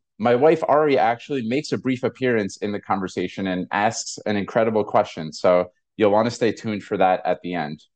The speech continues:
With all of that said, settle in, take a deep breath, and enjoy this wide-ranging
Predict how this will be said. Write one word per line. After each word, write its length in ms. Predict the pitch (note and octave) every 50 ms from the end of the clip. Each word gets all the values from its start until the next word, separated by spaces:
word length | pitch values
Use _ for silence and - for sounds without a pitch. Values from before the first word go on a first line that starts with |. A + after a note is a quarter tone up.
| _ _ _ _ _ _
With 180 | G#2+ A2 -
all 200 | - A2+ B2+ C#3
of 60 | C#3
that 200 | C#3 C#3 C3+ -
said, 360 | - - A#2+ G#2+ A2 A#2+ C#3 C3+ - _ _ _ _ _ _ _ _ _
settle 420 | - - A2+ A2 A#2+ C3 A#2 A2
in, 320 | G#2 G#2 G#2 A2+ B2+ C3 - _ _ _ _ _ _ _ _ _ _ _ _ _ _ _ _ _ _ _
take 160 | C3 A#2+ -
a 60 | A#2+
deep 260 | F#2+ A#2 A#2+ A2+ -
breath, 400 | - G#2 G2 G#2+ A2+ - - _ _ _ _ _ - - - - - _ _ _ _ _ _ _ _ _ _ _ _ _ _ _ _ _ _ _ _ _ _ _ _ _ _ _ _ _ _ _ _ _ _ _ _ _ _ _ _ A#2 A2 _ _ _ _ _ _ _ _ _ _ _ _ _ _ _ _ _ _ _ _ -
and 120 | G2+ G2+
enjoy 380 | F#2+ F#2+ F2+ - A#2+ B2 B2+ C3
this 220 | B2 A#2 - -
wide-ranging 680 | G#2 G2 G#2+ G#2+ G2 G2+ G#2 G#2 G2 - A2+ G#2 G2